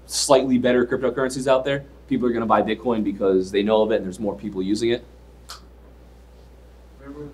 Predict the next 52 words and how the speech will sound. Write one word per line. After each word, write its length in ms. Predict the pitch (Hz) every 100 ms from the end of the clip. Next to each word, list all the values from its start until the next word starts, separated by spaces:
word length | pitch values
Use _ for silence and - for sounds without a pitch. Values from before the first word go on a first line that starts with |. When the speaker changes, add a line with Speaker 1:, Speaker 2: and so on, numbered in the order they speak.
| -
Speaker 2:
three 120 | 131 131
D 60 | 127 123 117 113 117
T 80 |
Vs 180 | 127 127 - -
were 80 | 226
supposed 380 | - - -
to 80 | -
be, 60 | 233
like, 100 | -
the 160 | - -
next 220 | - -
big 100 | 113 - -
thing? 140 | 117 117
Speaker 1:
Yeah. 340 | 156 147 113 80
Speaker 2:
In, 60 |
like, 240 | - - -
twenty 160 | 226
eleven? 140 | 226 - - - - - - - - - -
Speaker 1:
I 100 | -
was 160 | 117 113
very 320 | 101 123 117
annoyed 240 | 110 113 104
that 80 |
I 20 | 98
was 100 | 95
gonna 140 | 95
have 140 | 95 -
to 80 |
wear 300 | 95 92 87 87 - -
three 160 | 107
D 60 | 92
glasses 360 | 95 95 92 92
every 140 | 92
time 140 | 87
I 40 | 85
watched 300 | 87 - -
Speaker 2:
Yeah, 80 | 92
my 60 |
Speaker 1:
T 60 | 87
V. 20 |
Speaker 2:
one 120 | 127
cousin 260 | - 127 - 120
bought 260 | 113 113
one 80 | 113
of 60 | 110
those, 260 | - -
and, 240 | 226 - -
like, 720 | - - - - - - -
he 60 | 131
still 260 | - 131
has 300 | 131 123 120
it 160 | 117